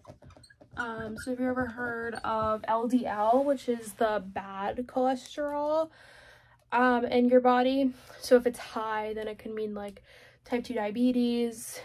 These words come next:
you just, you have high cholesterol in general, anything like that. So this would really, if there's a problem with exon one,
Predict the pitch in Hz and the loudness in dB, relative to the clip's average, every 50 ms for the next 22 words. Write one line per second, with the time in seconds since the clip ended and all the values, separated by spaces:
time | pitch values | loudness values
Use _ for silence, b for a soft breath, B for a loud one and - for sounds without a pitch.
0 | B B B B B 247 208 - 196 - - - 196 190 190 190 190 190 - - | B B B B B -14 -14 -14 -16 -18 -16 -16 -14 -10 -8 -8 -8 -8 -12 -14
1 | - - - - - - - 226 214 214 220 226 247 294 311 302 302 302 302 302 | -8 -8 -6 -6 -8 -10 -10 -8 -6 -6 -4 -2 0 2 2 2 2 2 4 4
2 | 302 302 - - B B B B B B B B B 226 240 247 247 247 240 226 | 4 4 2 0 B B B B B B B B B 4 6 6 6 4 0 -4
3 | 220 202 196 - 208 202 190 - - _ _ - _ _ _ _ _ _ _ _ | -4 -6 -8 -6 -6 -6 -6 -6 -8 _ _ -20 _ _ _ _ _ _ _ _
4 | _ _ _ _ - - - - B B B B B - - - 254 269 262 277 | _ _ _ _ -20 -18 -14 -12 B B B B B -6 0 2 2 4 6 4
5 | 302 311 302 - - 403 415 427 415 370 320 285 262 262 269 277 269 - 277 262 | 4 4 2 -4 -4 -2 -2 0 0 -2 0 2 4 4 4 2 0 2 4 4
6 | 262 254 254 254 247 - - 220 220 220 247 254 262 262 254 - - 214 214 - | 6 6 4 2 0 -2 -4 -2 0 2 4 4 4 4 2 0 -4 -8 -8 -6
7 | - 240 233 226 214 202 196 202 220 240 254 | -6 -6 -6 -6 -6 -6 -6 -6 -4 -4 -6